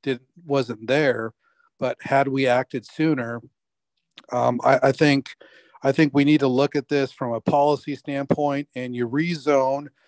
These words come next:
and when projects get proposed to be put under the new zoning, that's for staff to figure out in terms of the traffic impacts and the traffic patterns. They're not gonna let something go in there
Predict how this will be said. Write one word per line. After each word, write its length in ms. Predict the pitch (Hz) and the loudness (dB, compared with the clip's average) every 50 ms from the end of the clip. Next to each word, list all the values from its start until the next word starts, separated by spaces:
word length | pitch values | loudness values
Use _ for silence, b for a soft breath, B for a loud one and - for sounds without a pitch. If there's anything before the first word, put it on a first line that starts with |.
| b b b b b b _ _ - | b b b b b b _ _ -8
and 360 | - 127 123 127 123 120 127 | -4 -2 0 0 0 -2 -2
when 280 | 123 113 139 151 147 151 | -2 0 2 2 2 4
projects 800 | - - - 151 147 147 147 143 135 147 147 143 - - - _ _ | 2 2 4 6 4 4 4 2 0 -2 -4 -4 -6 -14 -20 _ _
get 240 | - 135 135 - - | -2 -2 -2 -2 -6
proposed 680 | - 139 - - 185 190 208 196 175 156 143 139 135 _ | -6 -4 0 0 2 4 4 4 4 4 4 2 -2 _
to 80 | - 127 | -8 -6
be 140 | 139 139 | -6 -6
put 300 | 135 - - 139 139 151 - 143 | -2 0 0 0 0 -2 -2 -6
under 180 | 135 135 131 | -6 -6 -6
the 140 | 123 - 135 | -8 -8 -6
new 220 | 131 135 131 127 | -6 -4 -4 -6
zoning, 500 | 113 117 151 165 180 170 147 131 123 127 _ _ _ _ _ _ - | -4 -2 -2 0 0 0 0 -2 -4 -6 _ _ _ _ _ _ 0
that's 320 | 170 180 208 - - - | 2 2 2 2 0 -12
for 180 | - - 180 156 | -2 0 0 0
staff 540 | - - - - 151 147 156 175 180 - _ | 0 -6 -4 -2 0 0 2 0 -2 -4 _
to 140 | - 151 | -8 -8
figure 420 | - - 147 139 127 135 127 123 123 | -6 -2 -2 -2 0 0 0 2 4
out 300 | 123 127 127 131 131 - | 4 4 4 2 0 -2
in 160 | 139 120 135 | -8 -10 -10
terms 500 | - - 151 139 135 135 135 135 117 - _ - | -8 -6 -4 -2 -2 -2 -2 -6 -10 -12 _ -4
of 220 | 131 131 127 117 | -2 -2 -2 -4
the 80 | 123 - | -8 -14
traffic 680 | - - - 131 127 135 139 - - 147 135 - - - - _ _ _ _ _ _ _ _ - | -10 -4 0 2 4 4 2 2 0 -4 -4 -4 -6 -20 -20 _ _ _ _ _ _ _ _ -6
impacts 600 | 147 127 120 - - 127 123 123 120 113 - - | -6 -6 0 0 0 2 4 2 2 0 -2 -12
and 100 | 123 120 | -10 -8
the 80 | 117 110 | -8 -6
traffic 500 | - - 135 131 135 131 - - 113 _ - | -2 0 2 2 2 2 0 -6 -10 _ -4
patterns. 480 | - 120 110 110 107 107 104 101 95 - B B B B B B B | -6 -4 -4 -8 -10 -12 -14 -18 -18 -20 B B B B B B B
They're 100 | 143 143 | -2 2
not 200 | 160 175 190 - | 4 4 2 2
gonna 180 | - 156 143 135 | 0 0 0 2
let 240 | 139 143 147 - | 2 2 2 0
something 440 | - - 156 143 143 - 147 135 131 | -2 -2 -2 -2 -2 -2 -6 -8 -4
go 260 | 120 127 120 117 123 | 0 0 0 0 0
in 200 | 127 143 143 139 | 0 -2 -2 -2
there 300 | 123 104 107 113 117 113 | -6 -8 -8 -8 -8 -8